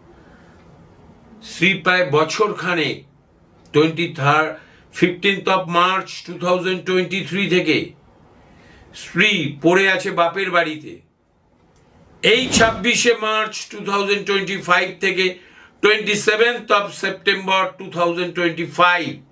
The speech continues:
এর মধ্যে এর মীমাংসা হবে, স্ত্রী আপনার বাড়িতে চলে আসবে বা স্বামীকে আপনি ফিরে পাবেন,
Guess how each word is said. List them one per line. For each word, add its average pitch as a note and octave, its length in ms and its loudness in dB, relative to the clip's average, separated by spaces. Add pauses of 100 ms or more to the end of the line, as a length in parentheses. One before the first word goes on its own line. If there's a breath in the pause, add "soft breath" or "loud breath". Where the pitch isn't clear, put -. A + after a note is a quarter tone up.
(480 soft breath)
এর F3+ 100 2 (100)
মধ্যে E3+ 340 2 (1300)
এর E3 120 4 (120)
মীমাংসা G3 580 2 (100)
হবে, F3+ 220 0 (840)
স্ত্রী G#3 240 0 (200)
আপনার E3+ 260 -2 (100)
বাড়িতে D#3+ 340 -4 (120)
চলে D#3 220 2 (120)
আসবে C#3 300 -8 (580 soft breath)
বা D3+ 100 2 (140)
স্বামীকে G3 500 0
আপনি F3 180 -8 (120)
ফিরে E3 240 0 (100)
পাবেন, D3+ 300 2